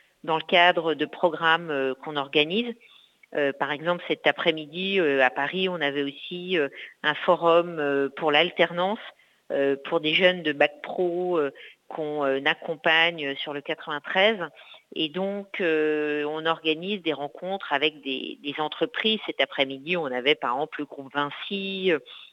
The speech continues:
en informatique, on avait le groupe Soprasteria, on avait S N C F Réseau, donc des en-, des, des entreprises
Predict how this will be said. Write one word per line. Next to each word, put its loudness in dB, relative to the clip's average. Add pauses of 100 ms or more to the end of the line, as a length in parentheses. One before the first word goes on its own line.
(120)
en -2
informatique, -2
on -4
avait 4
le -4
groupe -8
Soprasteria, 2
on -6
avait 4
S -6
N -6
C 2
F -8
Réseau, 0 (380)
donc -10
des 0
en-, 0 (100)
des, -2
des -2
entreprises -2